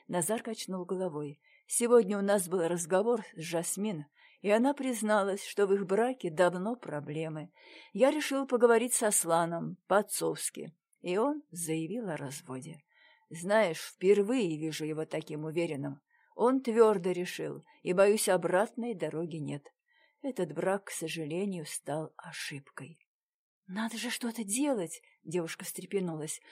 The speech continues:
«Может, пусть Аслан уедет куда-нибудь подальше? Конечно, отец Жасмин будет в ярости, но когда поймет, что в этом союзе его дочь несчастна, примет развод». «Это вряд ли.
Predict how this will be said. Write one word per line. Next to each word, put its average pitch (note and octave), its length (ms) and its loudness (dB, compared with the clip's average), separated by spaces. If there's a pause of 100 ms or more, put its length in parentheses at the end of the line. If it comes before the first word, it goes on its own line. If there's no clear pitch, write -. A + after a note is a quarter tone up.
(280)
«Может, C#4 380 2
пусть D4 240 0
Аслан C4 420 2
уедет A#3+ 480 4
куда-нибудь A3+ 540 0
подальше? A3 560 0 (400)
Конечно, F#3+ 480 -4
отец G3 420 0
Жасмин G3+ 540 -2
будет G3 260 -2
в F3+ 60 -8
ярости, G#3 600 2 (240)
но E3 200 -4
когда G3 320 2
поймет, G#3 520 2
что G#3+ 220 2
в A3 60 8
этом A3 240 4
союзе G#3+ 580 0
его G#3 180 2
дочь G#3 260 4
несчастна, G#3 640 -2 (300)
примет D#4+ 400 -2
развод». G#3 500 -2 (320)
«Это B3+ 460 0
вряд G#3+ 500 2
ли. C#3+ 300 -4